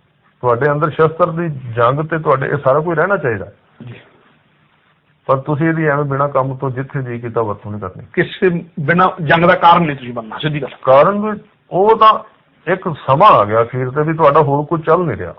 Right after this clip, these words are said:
Speaker 1: ਉਦੋਂ ਤੁਸੀਂ ਕਰਨਾ। ਤਾਂ ਦੇਖੋ, ਅੱਗੇ ਚੱਲਦਾ ਗਿਆ, ਨੌਵੇਂ ਪਾਤਸ਼ਾਹ ਨੇ ਸ਼ਹੀਦੀ ਦਿੱਤੀ, ਫਿਰ ਦਸਵੇਂ ਪਾਤਸ਼ਾਹ ਨੇ ਸ਼ਸਤਰ ਫੜੇ। ਇਹ ਇੱਕ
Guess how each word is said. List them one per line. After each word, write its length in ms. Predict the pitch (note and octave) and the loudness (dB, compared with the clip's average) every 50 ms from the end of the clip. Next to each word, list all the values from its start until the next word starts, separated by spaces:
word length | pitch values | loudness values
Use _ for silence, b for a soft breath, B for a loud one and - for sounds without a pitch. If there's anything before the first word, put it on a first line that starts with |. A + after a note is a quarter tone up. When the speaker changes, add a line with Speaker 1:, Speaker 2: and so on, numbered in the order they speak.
| _ _ _ _ _ _ _ _ _ _ _ _ _ _ _ _ _ _ _ _ _ _ - | _ _ _ _ _ _ _ _ _ _ _ _ _ _ _ _ _ _ _ _ _ _ 0
Speaker 1:
ਉਦੋਂ 260 | D#3 E3+ F3 G3+ G3+ | 0 2 2 2 0
ਤੁਸੀਂ 240 | G3+ G#3 F#3 A3+ G#3 | 0 -2 -4 -2 -2
ਕਰਨਾ। 280 | D#3+ A#2+ F#2+ F#2 F2+ F2+ - _ _ _ _ _ _ _ _ _ A2 A2 - G2+ F#2 _ _ _ _ _ _ _ _ _ _ _ _ _ _ _ _ _ _ _ _ _ - | -2 -2 -2 -4 -8 -14 -16 _ _ _ _ _ _ _ _ _ -20 -20 -20 -20 -20 _ _ _ _ _ _ _ _ _ _ _ _ _ _ _ _ _ _ _ _ _ 2
ਤਾਂ 140 | E3 F3+ F#3 - - - _ _ - D#3+ | 4 4 4 2 -2 -8 _ _ -4 0
ਦੇਖੋ, 360 | D3 E3+ E3 - F#3 - - E3 | 0 0 0 0 -2 0 2 0
ਅੱਗੇ 240 | D#3+ E3 F3 G3 G3+ | 0 2 0 0 2
ਚੱਲਦਾ 380 | F#3+ F#3 F3 F3 F3 F#3 F#3 | 4 4 2 4 4 4 4
ਗਿਆ, 180 | F#3 F#3 F#3+ F#3 | 6 6 4 4
ਨੌਵੇਂ 320 | D#3 C3+ C3 C3+ D3 E3 | 4 4 2 2 2 0
ਪਾਤਸ਼ਾਹ 420 | E3 D#3+ E3 D#3+ D#3 C#3+ - F3 E3+ | 2 2 2 2 2 2 -2 -4 -4
ਨੇ 60 | F3 | -4
ਸ਼ਹੀਦੀ 300 | E3 - C#3+ A#2 A#2 C3+ | -4 -6 -6 -6 -6 -8
ਦਿੱਤੀ, 220 | C#3+ D3+ E3 E3 | -8 -8 -8 -10
ਫਿਰ 160 | D#3 - D3+ C#3+ | -4 -4 -4 -2
ਦਸਵੇਂ 340 | C#3 C3 B2 - B2+ A#2+ | -2 -4 -4 -4 -6 -8
ਪਾਤਸ਼ਾਹ 360 | A#2 - G#2+ G2+ G2+ - G#2+ G#2 | -6 -4 -4 -4 -4 -6 -10 -10
ਨੇ 60 | G#2 | -12
ਸ਼ਸਤਰ 440 | G#2 - - - G#2 - - G#2+ G2 | -14 -12 -12 -10 -10 -10 -12 -14 -12
ਫੜੇ। 220 | - - G2 G2+ - _ _ _ _ C3+ D3 F#3+ | -12 -14 -14 -14 -18 _ _ _ _ -4 -2 0
ਇਹ 160 | G#3 G#3+ G#3+ | 0 0 0
ਇੱਕ 120 | G#3+ G#3 | -2 -6